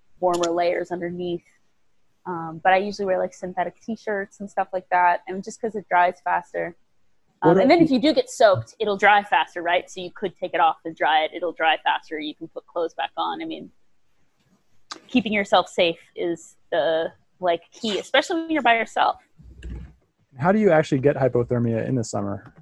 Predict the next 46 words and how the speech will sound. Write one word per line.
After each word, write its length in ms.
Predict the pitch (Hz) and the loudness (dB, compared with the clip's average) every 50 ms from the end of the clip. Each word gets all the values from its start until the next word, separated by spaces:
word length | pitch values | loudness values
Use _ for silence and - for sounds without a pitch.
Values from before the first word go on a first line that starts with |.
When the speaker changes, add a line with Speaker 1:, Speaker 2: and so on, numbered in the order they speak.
| - - - - - _ _ _ _ _ _ _ _ _ _ _ _ _ | -20 -20 -20 -20 -20 _ _ _ _ _ _ _ _ _ _ _ _ _
Speaker 1:
If 140 | - 240 - | -4 -2 -2
you 80 | 277 302 | 0 2
get 200 | 339 370 - - | 4 4 4 4
wet 560 | 214 208 196 208 262 359 - - - - - _ - | 4 6 6 6 6 4 2 -2 -20 -20 -14 _ -6
and 180 | 196 196 196 | -6 -4 -6
it's 160 | 202 220 - | -6 -10 -8
cold 260 | - - 226 208 214 247 | -4 -2 0 0 0 0
enough, 240 | 254 269 294 330 - - _ _ _ _ _ _ _ _ _ _ _ _ _ _ _ _ - - | -2 -2 -2 -2 -4 -10 _ _ _ _ _ _ _ _ _ _ _ _ _ _ _ _ -12 -8
I 80 | - 185 | -6 -6
mean, 120 | 190 185 | -4 -4
that's 180 | 185 196 - - | -6 -6 -2 -2
all 120 | 202 196 | -2 -2
it 100 | 185 - | 0 0
takes. 380 | - 208 220 220 _ _ _ _ _ _ - | 0 0 0 -2 _ _ _ _ _ _ -2
Speaker 2:
And, 260 | 165 147 139 135 135 143 | 2 2 2 2 2 2
and 120 | 160 147 | 4 6
you're 80 | 147 143 | 6 6
talking 200 | 135 143 131 127 | 6 6 4 4
about, 180 | 120 120 117 | 4 2 0
like, 140 | 113 117 113 | 0 0 -2
in 100 | 123 127 | 0 0
a 40 | 117 | 2
mountain 320 | 117 120 120 113 110 107 | 2 4 2 2 0 -2
situation. 480 | 107 - 113 - - 113 104 - - 107 | -4 -4 -4 -2 -2 -2 -2 -2 -4 -4
So 120 | 101 - | -4 -2
if 80 | 113 104 | -2 0
you're 120 | 117 117 | 0 0
up 100 | 113 107 | 0 0
in 60 | 113 113 | 0 -2
a 40 | |
mountain, 540 | 107 113 113 113 110 110 110 110 107 107 - - - - | 0 0 0 0 0 0 -2 -2 -4 -6 -8 -12 -14 -10
it 120 | - 123 107 | -8 -4 0
rains, 580 | 120 120 120 113 110 110 110 107 107 - - - _ _ _ | 2 2 2 2 2 0 0 -2 -4 -8 -10 -14 _ _ _
it's, 220 | - 110 - - - 139 120 113 | -8 -8 -8 -8 -8 -8 -6 -2
you 100 | 123 139 | 0 2
know, 100 | 127 117 | 2 2
beautiful 300 | 104 117 131 127 120 127 | 4 4 4 4 4 2
sunny 240 | 120 - 127 120 113 | 2 2 2 2 4
day 160 | 104 120 113 | 4 4 2
beforehand, 560 | 110 110 104 - 120 113 113 110 110 107 104 104 | 2 2 2 2 2 2 2 2 0 0 -2 -2
and 140 | - 110 113 | -2 -2 0
then 100 | 107 107 | 0 -2
a 120 | 104 104 - - - - - | -2 -4 -6 -10 -12 -4 0
thunderstorm 460 | 131 123 117 117 110 - 120 113 110 | 2 2 2 2 0 0 -2 -2 -2
comes 300 | 110 117 113 107 101 107 | -2 -2 -2 -2 -2 -2
in, 260 | 110 107 104 107 104 | -2 -2 -2 -4 -6